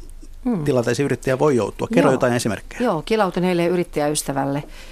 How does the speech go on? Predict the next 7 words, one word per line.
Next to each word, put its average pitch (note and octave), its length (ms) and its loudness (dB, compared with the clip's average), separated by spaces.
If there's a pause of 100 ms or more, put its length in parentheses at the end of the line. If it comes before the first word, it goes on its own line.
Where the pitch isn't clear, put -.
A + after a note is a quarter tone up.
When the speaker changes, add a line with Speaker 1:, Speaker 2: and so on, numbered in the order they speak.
(220)
Speaker 1:
Ja, D#3 340 0
ja D#3 240 0
tota, D3+ 360 -4 (140)
hän, F3+ 220 0 (260)
hän F3+ 160 0
muistin F#3 320 0
hänen D#3 340 -2